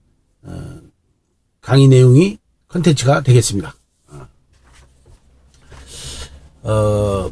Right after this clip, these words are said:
먼저, 음, 결론부터 말씀을 드릴게요. 어, 이제, 어, 다 함께 잘 사는 을들의 세상을 만들기 위해서,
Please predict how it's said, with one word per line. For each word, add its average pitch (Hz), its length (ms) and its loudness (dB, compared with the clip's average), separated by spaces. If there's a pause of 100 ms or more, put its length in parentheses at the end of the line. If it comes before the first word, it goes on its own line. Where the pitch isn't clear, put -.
먼저, 160 320 4 (840)
음, 98 480 -4
결론부터 151 460 2
말씀을 123 340 2
드릴게요. 107 560 -4 (720)
어, 110 280 0
이제, 180 460 2 (840)
어, 85 480 -8 (1000)
다 147 140 -4
함께 170 180 2
잘 170 140 2
사는 160 340 4
을들의 196 440 4
세상을 170 340 4
만들기 135 420 4
위해서, 131 460 4